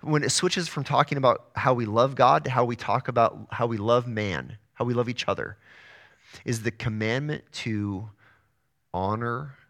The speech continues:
your parents. Because this is, this is talking about the home. This is talking about the most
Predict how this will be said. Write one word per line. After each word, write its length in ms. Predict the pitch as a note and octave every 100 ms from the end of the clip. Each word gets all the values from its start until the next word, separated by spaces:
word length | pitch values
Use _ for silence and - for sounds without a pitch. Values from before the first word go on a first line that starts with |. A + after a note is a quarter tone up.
| _ _ _ -
your 120 | B2
parents. 600 | - - - - - - _ _ _ _ _ _ _ _ _ _ _ _ - _ _ _ _ _ _ _ B2+
Because 200 | C3+ D3+
this 140 | G#3+
is, 240 | C#3 - - _ _ _ _ -
this 100 | F#3+
is 40 |
talking 200 | C4+ C4
about 140 | A#3 -
the 60 |
home. 340 | - D#3 C4+ - - _ _ _ _ _ _ _ _ - -
This 160 | G#3+ C4
is 80 |
talking 280 | C4 A#3+ A#3+
about 260 | G3+ C#3 D3+
the 60 |
most 680 | D#3+ D3+ D3+ F#3 A3+ A#3 -